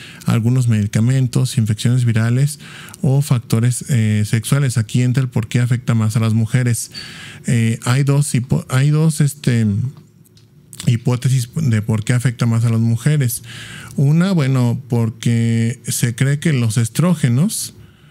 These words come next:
eh, favorecen la respuesta autoinmune en el caso del lupus, pero también, eh, se cree que hay otros, eh, genes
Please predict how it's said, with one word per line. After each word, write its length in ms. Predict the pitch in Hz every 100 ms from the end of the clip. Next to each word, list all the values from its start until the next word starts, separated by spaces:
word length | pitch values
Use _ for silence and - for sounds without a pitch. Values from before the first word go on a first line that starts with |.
| - - - - -
eh, 380 | 117 110 110 107
favorecen 800 | 123 117 117 135 147 160 151 123
la 120 | 117
respuesta 680 | 110 107 131 131 - 143 139
autoinmune 1000 | - 127 127 - 139 135 143 120 107 107 - -
en 260 | - 113 110
el 400 | 107 107 107 107
caso 320 | - 113 135
del 140 | 123 127
lupus, 460 | 165 147 117 - - - - - - -
pero 240 | 156 170
también, 680 | 180 175 151 147 147 175 190 -
eh, 640 | 117 113 113 113 113 117 - - _ - _
se 400 | - - 123 113
cree 320 | - 135 147
que 200 | 147 123
hay 260 | 123 135 147 -
otros, 640 | 135 151 147 160 151 -
eh, 320 | 120 110 104 113
genes 640 | - 151 135 135 170 -